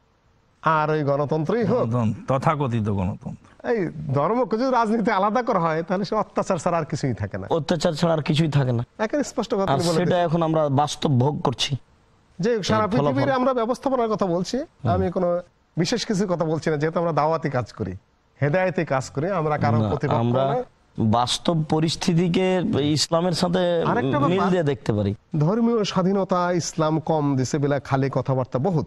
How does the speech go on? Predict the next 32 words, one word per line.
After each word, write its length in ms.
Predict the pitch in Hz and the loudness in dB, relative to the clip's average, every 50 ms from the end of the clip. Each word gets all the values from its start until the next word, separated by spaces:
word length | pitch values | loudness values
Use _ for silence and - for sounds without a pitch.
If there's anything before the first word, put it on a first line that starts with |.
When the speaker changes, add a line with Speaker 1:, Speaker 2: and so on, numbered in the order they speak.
| - _ - - | -6 _ -10 -6
Speaker 1:
অথচ 280 | 131 139 - 151 135 - | -4 -4 -4 -4 -4 -4
ইসলাম 320 | 127 - - 139 127 123 | -6 -4 -2 -2 -2 0
ধর্মীয় 280 | 113 123 123 127 123 117 | 0 -2 -2 -2 -2 -4
স্বাধীনতা 420 | - 117 117 117 120 113 - 120 | -4 -4 -2 -2 -2 -2 -2 -2
অপর 200 | 113 107 113 113 | -4 -4 -4 -6
ধর্মকে 340 | 95 - 110 110 107 104 107 | -4 -4 -4 -4 -4 -4 -2
দিয়েছে। 380 | 104 139 147 120 - - - 101 _ _ _ _ _ _ _ _ _ - | -2 -2 -2 -2 -4 -10 -18 -20 _ _ _ _ _ _ _ _ _ -4
এ 100 | 165 175 | -2 0
নিয়ে 120 | 175 165 156 | 0 0 0
আমরা 200 | 147 147 147 147 | 0 0 -2 -2
একটা 160 | - - 143 | 0 0 0
আলোচনাই 380 | 143 147 127 - 160 185 185 | 0 0 0 0 0 0 0
করেছি, 360 | 151 - 123 101 - - 92 85 | -2 -2 -4 -4 -4 -6 -6 -4
অমুসলিমের 600 | 110 127 135 131 120 - - - 127 127 123 117 | -2 0 0 0 -2 -4 -4 -4 -2 -2 0 0
অধিকার। 340 | 110 113 127 107 - 90 | 0 0 0 -2 -2 -2
Speaker 2:
আল্লাহ 320 | - 127 139 147 156 151 147 | -2 0 0 0 0 0 0
পাক 120 | 160 160 | 0 0
বলছেন, 300 | 151 151 160 160 175 196 | 0 0 0 0 0 0
লা 160 | 185 175 175 | 2 2 2
Speaker 1:
আচ্ছা। 180 | 175 180 175 180 | 2 2 2 0
Speaker 2:
ইকরাহা 360 | 170 - 185 180 175 170 175 | 0 0 0 0 2 2 0
ফিদ 260 | 156 165 160 151 147 | 0 0 0 0 0
দীন, 260 | 147 180 170 151 151 151 147 - _ _ _ _ _ _ - | 0 0 0 0 0 -2 -4 -8 _ _ _ _ _ _ -2
কাদ 140 | 165 165 151 - - | -2 -2 -2 0 -2
তাবায়্যানা 560 | 170 156 165 185 196 196 190 190 185 175 170 | 0 2 2 2 2 2 2 2 2 2 2
রুশদু 440 | 151 151 185 196 - - 156 165 160 | 2 2 0 0 -2 -2 -2 0 0
মিনাল 360 | 165 165 156 147 139 127 131 | 2 2 2 0 0 0 0
গাই। 260 | 151 156 143 117 110 - _ _ _ - | 0 0 0 -2 -4 -6 _ _ _ -10
Speaker 1:
জি। 80 | 101 98 95 95 _ _ _ _ _ | -10 -10 -10 -12 _ _ _ _ _
Speaker 2:
ফামান 240 | - 196 202 214 214 | -2 0 0 2 2
ইয়াকফুর 440 | 196 190 190 160 - - 180 175 165 | 2 0 0 -2 -2 -2 -2 -2 0
বিত 100 | 170 | -2